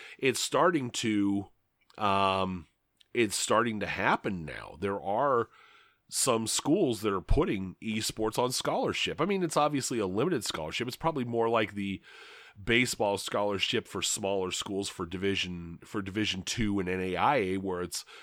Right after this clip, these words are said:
partial scholarships or whatever, or maybe just a couple scholarships and some of the, some, and a bunch of walk-ons. But you're getting, you're starting to get that now, where esports is a scholarship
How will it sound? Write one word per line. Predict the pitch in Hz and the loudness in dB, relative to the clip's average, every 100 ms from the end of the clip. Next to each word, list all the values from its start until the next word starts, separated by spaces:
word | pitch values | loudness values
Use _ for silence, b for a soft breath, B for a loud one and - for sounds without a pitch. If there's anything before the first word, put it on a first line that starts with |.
| B - | B -4
partial | - 143 131 131 | 2 2 2 0
scholarships | - 123 104 98 - 107 - | -2 -2 0 0 0 -2 -2
or | 95 | -2
whatever, | 87 87 90 92 | -2 -2 0 0
or | 90 | 0
maybe | 95 95 87 | -2 -4 -4
just | 98 - | -6 -6
a | - | -6
couple | 117 110 98 | -4 -4 -4
scholarships | - 92 90 87 - 90 - | -4 -4 -4 -2 -2 -2 -4
and | 80 80 | -8 -8
some | - 92 | -6 -4
of | 90 | -4
the, | 87 85 B B B B - | -4 -6 B B B B -6
some, | - 107 | -2 -2
and | 82 | -2
a | 92 | -4
bunch | 101 101 | -2 -2
of | 80 | -2
walk-ons. | 95 139 - 71 73 80 | 2 2 0 -4 -8 -12
But | 80 143 170 101 - _ _ _ _ - - - | -4 0 2 0 -4 _ _ _ _ -20 -20 -4
you're | 110 107 | 0 0
getting, | 87 123 156 123 101 92 _ B B B - | 0 0 2 0 -4 -8 _ B B B -4
you're | 113 | 0
starting | 107 147 160 165 | 2 4 4 4
to | 113 | 0
get | 90 - 156 233 - | -6 -2 0 0 0
that | 107 78 | -2 -2
now, | 80 73 - - - - | -6 -8 -10 -14 -18 -6
where | 107 117 117 113 95 - | 2 6 6 4 -2 -10
esports | 127 165 214 - 123 113 120 | -4 0 0 0 0 0 -2
is | 120 113 | -2 -2
a | - 120 117 113 b b b | -2 -2 -2 -8 b b b
scholarship | - - 147 165 185 147 - 120 117 | -4 0 2 4 4 2 2 2 0